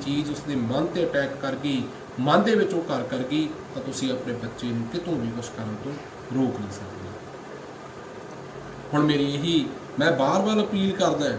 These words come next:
ਕਿ ਜੋ ਤੁਹਾਡੇ ਬੱਚੇ ਵੇਖਦੇ ਨੇ, ਤੁਹਾਨੂੰ ਪਤਾ ਹੋਣਾ ਚਾਹੀਦਾ ਕਿ ਸਾਡੇ ਬੱਚੇ ਮੋਬਾਈਲਾਂ 'ਤੇ ਕੀ ਵੇਖ ਰਹੇ ਨੇ। ਅੱਜ ਕੱਲ੍ਹ,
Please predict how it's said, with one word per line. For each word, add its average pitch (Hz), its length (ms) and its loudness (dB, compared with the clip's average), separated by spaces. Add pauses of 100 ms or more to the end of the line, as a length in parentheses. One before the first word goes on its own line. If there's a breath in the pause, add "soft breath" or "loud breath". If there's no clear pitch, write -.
(580)
ਕਿ 180 120 4
ਜੋ 160 280 10
ਤੁਹਾਡੇ 147 380 4
ਬੱਚੇ 139 340 -2
ਵੇਖਦੇ 131 460 0
ਨੇ, 139 100 2
ਤੁਹਾਨੂੰ 139 380 0
ਪਤਾ 151 240 -4
ਹੋਣਾ 151 240 0
ਚਾਹੀਦਾ 131 400 -4
ਕਿ - 120 -4
ਸਾਡੇ 139 320 -4
ਬੱਚੇ 135 460 4 (340 loud breath)
ਮੋਬਾਈਲਾਂ 160 440 8
'ਤੇ 180 140 2
ਕੀ 196 280 2
ਵੇਖ 139 180 2
ਰਹੇ 113 180 -6
ਨੇ। - 160 -6 (800)
ਅੱਜ 160 180 4
ਕੱਲ੍ਹ, 175 420 6